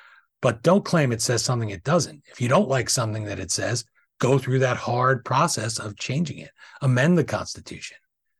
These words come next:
Don't just ignore it because it's inconvenient for you in the moment,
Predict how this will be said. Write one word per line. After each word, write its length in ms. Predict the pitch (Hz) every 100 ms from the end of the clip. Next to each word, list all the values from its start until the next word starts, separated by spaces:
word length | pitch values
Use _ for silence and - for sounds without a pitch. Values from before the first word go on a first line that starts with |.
| _ _
Don't 180 | 135 156
just 220 | 156 139
ignore 500 | 117 92 90 113 165
it 160 | - 104
because 320 | 131 113 110
it's 200 | 101 -
inconvenient 760 | - 135 117 117 101 110 117 -
for 100 | 113
you 160 | 117
in 80 | 104
the 60 | 98
moment, 460 | 113 151 110 113